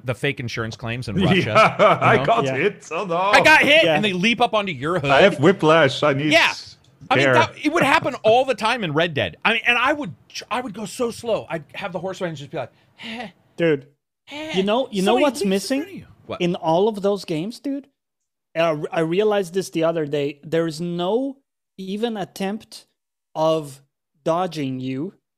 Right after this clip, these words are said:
Speaker 3: So if you're walking and you're gonna
Speaker 1: Yeah.
Speaker 3: crash into someone, if you're walking slightly fast, the N P Cs could easily detect that and, like, you know, do in real life. If so, if you see a jackass walking quickly on the street,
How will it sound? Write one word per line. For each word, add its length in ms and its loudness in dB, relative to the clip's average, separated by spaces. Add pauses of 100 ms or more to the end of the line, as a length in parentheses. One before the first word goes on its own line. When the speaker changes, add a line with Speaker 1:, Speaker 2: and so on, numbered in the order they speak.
(160)
Speaker 3:
So 240 0
if 160 -2
you're 140 2
walking 600 -2
and 180 -2
you're 120 0
gonna 220 -4
Speaker 1:
Yeah. 40 -8
Speaker 3:
crash 380 -2
into 200 -8
someone, 580 -4
if 220 -8
you're 100 -4
walking 380 -4
slightly 400 -4
fast, 440 -8 (480)
the 100 -2
N 180 0
P 140 -8
Cs 360 -8
could 240 -6 (100)
easily 680 -6 (320)
detect 420 -4
that 240 -4
and, 160 -8
like, 340 -8
you 120 -8
know, 180 -2
do 320 -2 (260)
in 120 -4
real 220 -2
life. 320 -2
If 100 -10
so, 220 -2
if 180 -6
you 80 -6
see 220 -4
a 80 0
jackass 580 -4
walking 340 -2
quickly 360 -6
on 80 -6
the 60 -8
street, 380 -4